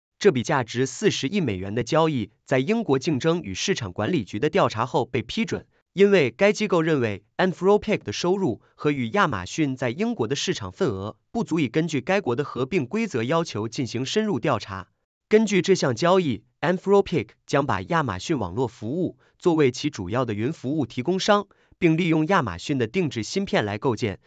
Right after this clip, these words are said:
训练和部署其人工智慧模型。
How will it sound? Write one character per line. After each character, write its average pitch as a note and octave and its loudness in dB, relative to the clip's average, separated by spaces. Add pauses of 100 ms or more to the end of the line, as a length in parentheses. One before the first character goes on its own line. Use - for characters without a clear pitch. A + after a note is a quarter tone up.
(120)
训 G3+ 2
练 F3+ 4
和 D#3+ -4
部 F#3+ -2
署 E2+ -6 (200)
其 - 0
人 C3 2
工 A3 0
智 G3+ 0
慧 E3+ 0
模 A2 -2
型。 G#2 -6